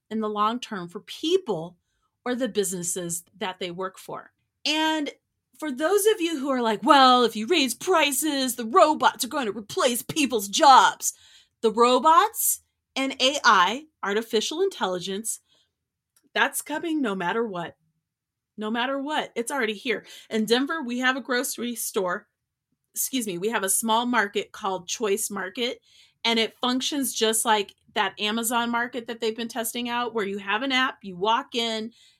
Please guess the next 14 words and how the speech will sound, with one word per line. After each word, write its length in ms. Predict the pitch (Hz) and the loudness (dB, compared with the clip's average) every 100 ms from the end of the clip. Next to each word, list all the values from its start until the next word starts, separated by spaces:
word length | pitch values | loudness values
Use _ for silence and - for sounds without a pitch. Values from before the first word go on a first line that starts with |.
| _ | _
and 280 | 202 208 208 | -4 -2 -2
your 220 | 202 202 - | -4 -6 0
app 260 | 220 233 - | 2 0 0
does 240 | 214 202 | -2 0
everything, 480 | 208 202 208 220 208 | -2 -2 -2 -4 -4
and 80 | 196 | -4
you 100 | 196 | -2
walk 320 | 190 202 - | -2 -4 -6
out. 300 | 185 - - _ _ _ | -8 -8 -16 _ _ _
It's 80 | - | -4
already 260 | 262 311 262 | -4 -2 -6
here. 320 | 294 254 - _ _ _ _ _ _ _ _ | -8 -8 -10 _ _ _ _ _ _ _ _
People's 460 | - 311 311 320 247 | -4 -4 -2 -6 -6
jobs 400 | 247 233 233 233 | 2 6 6 4